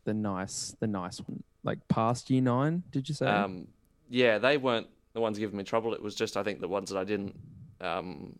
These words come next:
Speaker 2: associate myself with that much during my time in primary school.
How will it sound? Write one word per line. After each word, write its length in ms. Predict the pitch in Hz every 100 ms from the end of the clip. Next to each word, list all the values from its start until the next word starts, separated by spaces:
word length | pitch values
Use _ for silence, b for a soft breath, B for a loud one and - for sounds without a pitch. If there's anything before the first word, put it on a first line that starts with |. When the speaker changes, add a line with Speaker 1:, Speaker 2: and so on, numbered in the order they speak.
| -
Speaker 2:
associate 600 | 110 - 117 113 107 101
myself 380 | 101 95 101 -
with 200 | 101 - _ _ _
that 180 | 104 104
much 420 | 95 90 - - - _ _ _ _ _
during 240 | 107 101 95
my 80 | 98
time 260 | - 101
in 100 | 98
primary 320 | 95 101 98 98
school. 320 | - 101